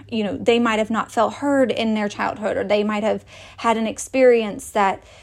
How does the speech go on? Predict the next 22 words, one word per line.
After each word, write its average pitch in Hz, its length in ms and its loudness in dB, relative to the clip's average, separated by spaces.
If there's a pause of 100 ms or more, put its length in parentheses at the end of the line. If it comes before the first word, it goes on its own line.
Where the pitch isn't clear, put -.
triggered 240 240 2
them 214 160 -2
in 208 80 -2
a 208 80 -4
similar 208 480 -2
way 208 460 0 (460)
when 233 180 0
they 202 120 0
were 196 120 -4
kids. 208 280 -4
And 220 140 -2
it - 120 -6
just, 247 360 -2 (540)
making, 240 540 0
visualizing 220 520 2
them 196 160 -4
as 196 100 -8
a 196 60 -6
child 196 400 0
just, - 320 -6
um, - 340 -2 (540)
helps - 500 -4